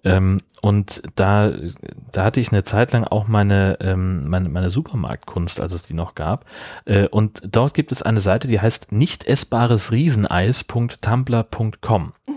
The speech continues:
Und da sammelt jemand seit Jahren, das geht also mindestens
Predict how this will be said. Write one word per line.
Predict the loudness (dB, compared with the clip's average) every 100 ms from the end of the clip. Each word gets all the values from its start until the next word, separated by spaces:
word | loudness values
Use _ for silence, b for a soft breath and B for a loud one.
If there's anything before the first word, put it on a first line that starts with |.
| B B
Und | -2 0
da | 4
sammelt | 4 2 0
jemand | 0 0 2 2
seit | 0 0
Jahren, | -2 -2 -2 2 2 0 -4 _ _
das | -4 -4 -6 -4
geht | -4 0
also | 0 2
mindestens | 2 2 2 0 0 -2 -2 -6 -12